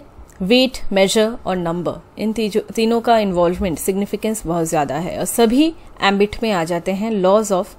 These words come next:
legal metrology के अंदर। ऑब्जेक्टिव है कि weights and measures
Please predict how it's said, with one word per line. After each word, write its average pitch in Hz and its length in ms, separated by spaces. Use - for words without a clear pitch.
legal 240 440
metrology - 800
के 220 160
अंदर। 151 340
ऑब्जेक्टिव 311 520
है 311 280
कि 285 240
weights 269 400
and 285 160
measures 240 440